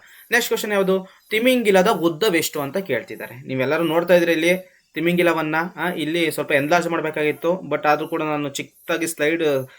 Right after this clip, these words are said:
ಸ್ಲೈಡ್ ಅಲ್ಲಿ ಚಿಕ್ಕದಾಗಿ ಹಾಕಿದೀನಿ ನೋಡಿ. ನೀಲಿ ತಿಮಿಂಗಿಲ ಐತಲ್ಲ, ಇದರ ಉದ್ದವೆಷ್ಟು ಅಂತ ಕೇಳ್ತಿದ್ದಾರೆ. Just ಸಿಂಪಲ್, ಇದ್ರ ಉದ್ದ ಎಷ್ಟು ಅಂತಂತಂದ್ರೆ ಕರೆಕ್ಟ್ ಆಗಿ ಮೂವತ್ತ ಮೂರು ಮೀಟರ್. ಎಷ್ಟು? ಮೂವತ್ತ ಮೂರು ಮೀಟರ್. ಸರ್, ಇದಕ್ಕಿಂತ ಹಂಗಾರೆ ಉ-,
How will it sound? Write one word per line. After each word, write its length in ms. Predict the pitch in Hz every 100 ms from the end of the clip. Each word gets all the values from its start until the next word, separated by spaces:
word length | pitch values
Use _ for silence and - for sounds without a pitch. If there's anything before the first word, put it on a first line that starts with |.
| _ -
ಸ್ಲೈಡ್ 260 | 151 156 160
ಅಲ್ಲಿ 160 | 175
ಚಿಕ್ಕದಾಗಿ 420 | 190 147 - 170 151
ಹಾಕಿದೀನಿ 380 | 151 147 147
ನೋಡಿ. 260 | 143 156 220 - - -
ನೀಲಿ 180 | 170 220
ತಿಮಿಂಗಿಲ 380 | 196 180 160 151
ಐತಲ್ಲ, 360 | 139 170 139 180
ಇದರ 160 | 208
ಉದ್ದವೆಷ್ಟು 640 | 208 180 175 254 226 -
ಅಂತ 140 | 196 208
ಕೇಳ್ತಿದ್ದಾರೆ. 420 | 190 151 139 123
Just 360 | 123 196 196 247
ಸಿಂಪಲ್, 300 | 208 220 190
ಇದ್ರ 140 | 180
ಉದ್ದ 220 | 170 180
ಎಷ್ಟು 400 | 254 160 - 226
ಅಂತಂತಂದ್ರೆ 880 | 190 180 151 135 160 190 127 180 - _
ಕರೆಕ್ಟ್ 320 | 202 226 - 285
ಆಗಿ 480 | 196 170 139 214 - _ 170
ಮೂವತ್ತ 440 | 196 247 - - 147 170 - _ -
ಮೂರು 760 | 127 131 160 160 185 240 - _ _
ಮೀಟರ್. 840 | 120 123 127 117 - 123 135 127 -
ಎಷ್ಟು? 320 | 139 139 220 226
ಮೂವತ್ತ 440 | 165 180 180 - 247 277 -
ಮೂರು 480 | 139 147 156 202 262
ಮೀಟರ್. 360 | 165 151 151 131
ಸರ್, 200 | 220 180
ಇದಕ್ಕಿಂತ 340 | 147 240 254
ಹಂಗಾರೆ 240 | 226 220
ಉ-, 220 | 202 170